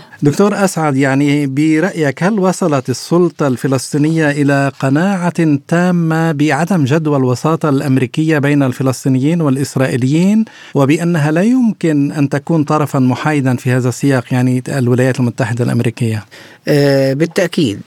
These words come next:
Speaker 2: وبالتحديد الرئيس محمود عباس، آه، وصل إلى قناعة أن الولايات المتحدة الأمريكية لا يمكن أن تكون شريك ووسيط نزيه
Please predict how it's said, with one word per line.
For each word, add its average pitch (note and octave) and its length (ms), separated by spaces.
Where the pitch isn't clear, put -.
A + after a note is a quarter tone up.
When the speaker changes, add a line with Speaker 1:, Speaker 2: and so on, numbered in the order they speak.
Speaker 2:
وبالتحديد D#3 640
الرئيس E3 360
محمود C3+ 320
عباس، B2+ 640
آه، B2 580
وصل D3 460
إلى D#3 280
قناعة C3 600
أن D3 120
الولايات D3 440
المتحدة C3+ 560
الأمريكية B2+ 1080
لا D3+ 100
يمكن G3 380
أن D#3 160
تكون D3+ 340
شريك C#3+ 420
ووسيط C#3+ 640
نزيه E3 580